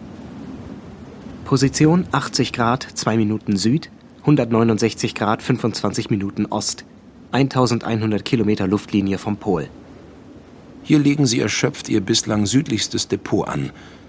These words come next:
Speaker 2: mit wenig mehr als der Hälfte der geplanten Vorräte. Der Rückweg wird zum Pfad der toten Hunde. Die überlebenden Tiere sind wenig Hilfe beim Ziehen der Schlitten.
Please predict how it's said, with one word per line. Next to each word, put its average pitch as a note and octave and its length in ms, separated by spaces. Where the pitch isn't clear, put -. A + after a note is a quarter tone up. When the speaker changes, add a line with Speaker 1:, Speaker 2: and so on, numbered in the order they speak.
Speaker 2:
mit F#2+ 160
wenig C3+ 300
mehr A#2+ 280
als F#2+ 220
der F#2 120
Hälfte G2+ 380
der D#2+ 120
geplanten D#2+ 500
Vorräte. - 580
Der A2 160
Rückweg C#3 600
wird A2+ 180
zum - 320
Pfad - 440
der - 140
toten A2+ 380
Hunde. F#2 380
Die - 60
überlebenden G2+ 640
Tiere A#2 320
sind G2 280
wenig G#2+ 300
Hilfe F2 400
beim G#1+ 260
Ziehen C2+ 400
der A1+ 100
Schlitten. - 400